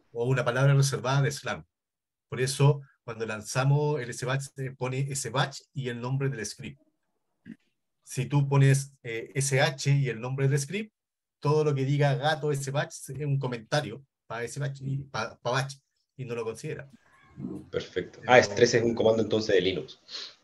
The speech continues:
Speaker 1: Estrés es un comando para estresar las máquinas, para hacer pruebas de rendimiento, cosas por el estilo.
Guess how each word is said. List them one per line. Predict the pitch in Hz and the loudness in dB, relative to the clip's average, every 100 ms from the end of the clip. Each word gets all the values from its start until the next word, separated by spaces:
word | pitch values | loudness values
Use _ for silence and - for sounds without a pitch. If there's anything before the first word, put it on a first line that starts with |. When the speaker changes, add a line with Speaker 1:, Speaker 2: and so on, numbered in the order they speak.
| _ _ | _ _
Speaker 1:
Estrés | 127 131 151 208 | -4 0 4 4
es | 220 | 2
un | 202 | -2
comando | 147 147 180 175 | 0 0 0 -4
para | 160 143 | -2 -2
estresar | 143 135 165 | -2 -4 -2
las | 151 | -2
máquinas, | 135 180 151 135 | -2 -2 -4 -2
para | 139 | -2
hacer | 151 139 | -2 -4
pruebas | 127 139 151 | 0 2 2
de | 139 | 0
rendimiento, | 131 131 101 - 98 123 143 | -4 -4 -8 -10 -8 -2 -2
cosas | 131 135 | -2 -2
por | 139 | -2
el | 139 | -2
estilo. | 135 135 - | -2 -6 -8